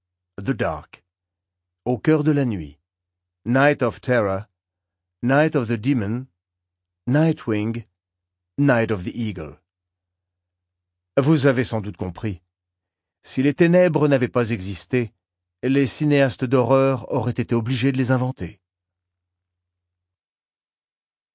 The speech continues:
Dix. Il y a sur ma petite liste un film que je me suis jusqu'ici abstenu de mentionner.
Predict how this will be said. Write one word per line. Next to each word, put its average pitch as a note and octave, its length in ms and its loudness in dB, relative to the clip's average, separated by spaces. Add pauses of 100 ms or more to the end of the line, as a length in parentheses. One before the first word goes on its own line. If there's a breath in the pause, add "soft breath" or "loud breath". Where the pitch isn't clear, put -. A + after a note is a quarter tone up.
(180)
Dix. - 520 -6 (1900)
Il C#3+ 160 4
y F#3 80 6
a G#3+ 80 2
sur C3 180 0
ma B2 140 2
petite C3 400 -6
liste E3 580 -4
un C3+ 240 2
film G3+ 380 -2
que D3 140 0
je B2+ 120 0
me C#3+ 100 2
suis D#3 200 -4
jusqu'ici C3+ 480 -2
abstenu D#3+ 420 0
de A#2+ 80 2
mentionner. F#2 560 -2